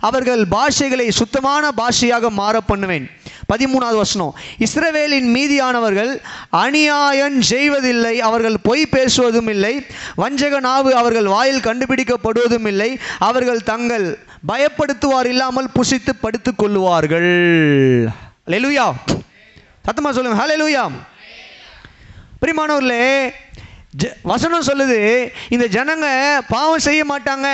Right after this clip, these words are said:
அப்படின்னா என்ன அர்த்தம்? மனம் திரும்புறாங்க. அவங்க வாயில பொய் இருக்காது, அசுத்த உதடு இருக்காது, வஞ்சகமான உதடு இருக்காது. காரணம் என்னன்னா, மனம் திரும்புறாங்க.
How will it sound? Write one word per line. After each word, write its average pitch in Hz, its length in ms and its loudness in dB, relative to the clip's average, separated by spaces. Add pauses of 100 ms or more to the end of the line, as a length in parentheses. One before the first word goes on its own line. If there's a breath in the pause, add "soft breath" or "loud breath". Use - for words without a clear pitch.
(100)
அப்படின்னா 269 200 -2
என்ன 277 140 0
அர்த்தம்? 240 300 -4
மனம் 240 380 -2
திரும்புறாங்க. 226 480 -2 (1080 loud breath)
அவங்க 247 340 2
வாயில 311 420 2
பொய் 302 220 4
இருக்காது, 277 680 2 (260)
அசுத்த 302 380 0
உதடு 294 280 0
இருக்காது, 254 800 0 (1040 soft breath)
வஞ்சகமான 311 560 0
உதடு 294 280 0
இருக்காது. 269 420 0
காரணம் 277 500 0
என்னன்னா, 269 120 -2
மனம் 254 300 -2
திரும்புறாங்க. 226 840 0